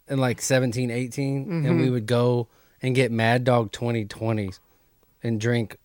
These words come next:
Speaker 1: and it was the worst shit in the world.
Speaker 2: It's wine.
Speaker 1: Yeah.
Speaker 2: Or it's supposed to be wine.
Speaker 1: It is terrible.
Speaker 2: It is the worst. And there was, uh, there was pin-, like, the, the fruit punch.
Speaker 1: Terrible.
Speaker 2: And then the grape. Shit is whack, but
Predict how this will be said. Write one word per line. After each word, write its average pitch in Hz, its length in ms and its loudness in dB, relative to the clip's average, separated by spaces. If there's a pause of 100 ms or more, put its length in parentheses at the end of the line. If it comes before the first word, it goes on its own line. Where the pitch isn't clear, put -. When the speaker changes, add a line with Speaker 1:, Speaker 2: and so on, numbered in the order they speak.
(120)
Speaker 1:
and 113 120 -2
it 117 100 0
was 107 200 -6
the 113 240 0
worst 110 640 -2
shit 107 580 -6
in 110 260 -6
the 101 180 -6
world. 98 460 0
Speaker 2:
It's 175 160 -2
wine. 143 640 -2 (220)
Speaker 1:
Yeah. 165 140 4
Speaker 2:
Or 156 60 6
it's 160 280 0
supposed 170 460 6
to 156 60 -2
be 147 120 4
wine. 127 300 0
Speaker 1:
It 170 280 4
is 101 340 -4
terrible. 123 500 2
Speaker 2:
It 190 100 10
is 170 200 8
the 170 140 6
worst. 147 440 4
And 156 120 2
there 160 100 6
was, 143 200 4
uh, 135 400 4 (320)
there 160 80 -2
was 143 140 0
pin-, 170 500 -2
like, 151 220 4
the, 139 200 2
the 143 180 0
fruit 190 320 2
punch. - 560 2 (120)
Speaker 1:
Terrible. 95 420 0
Speaker 2:
And 165 160 2
then 147 140 4
the 139 80 0
grape. 147 460 2 (340)
Shit - 280 2
is 135 140 2
whack, 151 420 4
but 147 340 0